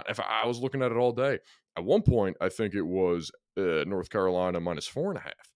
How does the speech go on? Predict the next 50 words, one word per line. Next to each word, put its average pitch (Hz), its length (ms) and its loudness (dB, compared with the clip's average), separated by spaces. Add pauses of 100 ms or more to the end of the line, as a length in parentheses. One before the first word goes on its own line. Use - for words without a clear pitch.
(340)
Then 82 80 -10
it - 20 -8
went 73 120 -10
to 98 60 -4
three 165 200 -2
and 165 80 -4
a 87 40 -8
half. - 280 -12 (340)
And 98 100 -6
then, 120 100 -2
like, 117 120 2
an - 100 -4 (120)
hour 185 260 8
or 120 140 4
two 117 180 -4
before 123 260 -4
game 165 280 0
time, 107 200 0
it 139 100 0
was 180 100 -4
two 226 160 2
and 262 100 0
a 202 40 -4
half. - 220 -10
So 147 120 -4
I'm 175 80 -4
thinking, 156 240 -2
like, 101 140 0
"Whoa, 131 340 2 (160)
<laughs> - 0 - (140)
what 139 460 -2
do 92 200 -2
they 185 140 -2
know 78 320 -6 (720)
that - 100 -6
I 120 180 0
don't?" 127 260 2 (140)
<laughs> - 460 -16
Which - 160 -14
is 80 120 -8
a 78 40 -6
lot. 62 220 -12 (440)
Um, 85 760 -2 (100)
but 76 260 -4
speaking 107 320 -4
of 87 80 -4
not 80 240 -4
knowing 76 320 -10
a 71 80 -12
lot 67 220 -8